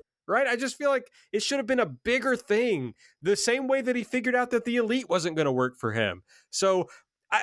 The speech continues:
I just think it's a cheap way to tell, like, a really important part of the story,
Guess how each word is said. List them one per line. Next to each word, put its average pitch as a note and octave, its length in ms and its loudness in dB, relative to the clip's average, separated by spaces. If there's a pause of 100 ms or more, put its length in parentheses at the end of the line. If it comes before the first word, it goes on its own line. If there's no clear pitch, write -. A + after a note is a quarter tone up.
(120)
I B3+ 60 2
just C4+ 200 0
think C#4+ 180 -2
it's C4 140 -2
a F#3+ 40 2
cheap A#3 380 -4
way F3+ 400 2
to D#3+ 140 -8
tell, E3+ 260 2
like, D#3 140 2
a C3+ 60 -2
really D#3+ 260 0
important D#3+ 420 -2
part D#3 220 2
of C#3+ 80 -2
the B2+ 80 0
story, F3 560 0